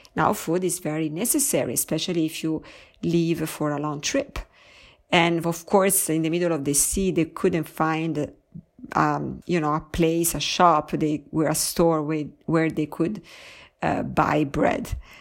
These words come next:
So it is understandable that they were disappointed and they were arguing, arguing among each other. But Jesus says, "Don't you remember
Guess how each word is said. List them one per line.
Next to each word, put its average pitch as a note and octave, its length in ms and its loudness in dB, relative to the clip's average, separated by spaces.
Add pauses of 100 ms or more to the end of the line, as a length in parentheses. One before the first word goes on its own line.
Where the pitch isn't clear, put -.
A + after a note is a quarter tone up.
(160)
So F3 360 6
it G#3 120 2
is G#3+ 380 2
understandable D#3 960 -2
that D#3 160 -4
they D#3 140 0
were D3+ 260 -2
disappointed D#3+ 1040 -2
and C#3 140 -2
they D3 60 -4
were D3 360 -2 (340)
arguing, F3+ 600 2
arguing E3 580 0
among D#3 320 -2
each D3+ 220 -4
other. D#3+ 300 0
But - 220 -4
Jesus C#4+ 280 -2
says, - 300 0 (520)
"Don't F#4+ 240 -4
you C5+ 140 0
remember G#3 580 -2